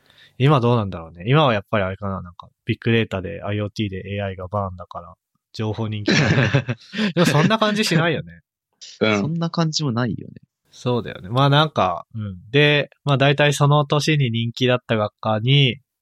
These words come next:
Speaker 1: レベル高い人が集まってて、
Speaker 2: うん。
Speaker 1: なんだろうね、その、<laughs> まあ留年率とかも違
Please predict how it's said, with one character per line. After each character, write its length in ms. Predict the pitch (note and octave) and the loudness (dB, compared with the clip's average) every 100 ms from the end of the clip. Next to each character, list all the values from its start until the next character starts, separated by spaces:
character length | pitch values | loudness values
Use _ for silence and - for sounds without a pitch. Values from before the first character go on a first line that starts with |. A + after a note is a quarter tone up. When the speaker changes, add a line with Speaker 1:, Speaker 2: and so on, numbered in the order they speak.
| _ _ - - - - | _ _ -20 -20 -20 -2
Speaker 1:
レ 100 | G#2+ | 2
ベ 120 | A2 | 4
ル 80 | G#2 | 2
高 260 | G#2 A2 G#2 | 2 2 0
い 40 | |
人 180 | - G2 | 0 -2
が 180 | F#2 F2+ | -2 -2
集 140 | - | -2
ま 100 | G2 | -2
っ 60 | G2 | -2
て 180 | - | -6
て、 440 | - G#2 G#2 F#2 - _ _ _ _ _ _ _ _ | -2 2 2 0 -4 _ _ _ _ _ _ _ _
Speaker 2:
う 60 | F#2 | 4
ん。 340 | F2+ E2 G2 _ _ _ | 4 0 -6 _ _ _
Speaker 1:
な 280 | F2+ F2 G2+ | -10 -2 0
ん 40 | F#2 | 0
だ 100 | F2 | -2
ろ 100 | E2+ | -4
う 20 | |
ね、 200 | E2+ - | -8 -8
そ 180 | - F2+ | -6 -6
の、 280 | E2 E2 - - - - - - | -6 -12 -20 -14 -10 -8 -4 -6
<laughs> 600 | - _ _ _ - _ | -6 _ _ _ -20 _
ま 100 | - | -2
あ 20 | G2+ | 0
留 200 | G#2 G2+ | 2 2
年 220 | G#2 G2 | 2 0
率 240 | F#2+ - | -2 -2
と 120 | - | -2
か 120 | - F2+ | -2 -2
も 120 | F2+ | -2
違 180 | - | -2